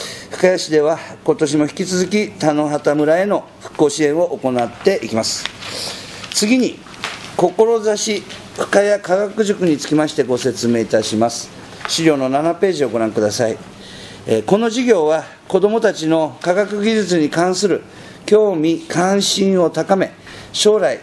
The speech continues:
科学技術者を目指す児童生徒を育成することが狙いです。昨年度は県内の科学関連施設を訪問し、体験型の学習を行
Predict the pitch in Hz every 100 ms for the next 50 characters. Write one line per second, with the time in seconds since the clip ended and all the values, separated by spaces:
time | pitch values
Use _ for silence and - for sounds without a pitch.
0 | - 170 185 196 208 196 202 214 - -
1 | 156 196 123 143 151 196 - 147 - 127
2 | 147 160 143 - 147 131 156 151 117 -
3 | 147 135 135 143 120 131 202 - - 117
4 | 113 110 113 - - - - - - -
5 | - - 180 196 247 220 156 147 - 170
6 | - 196 196 165 147 170 165 - - -
7 | 170 202 180 196 190 151 180 170 175 180
8 | 185 185 185 190 180 151 156 139 151 156
9 | 156 151 170 165 - - - - - 180
10 | 214 220 226 220 208 208 202 208 143 156
11 | - - 160 156 190 156 135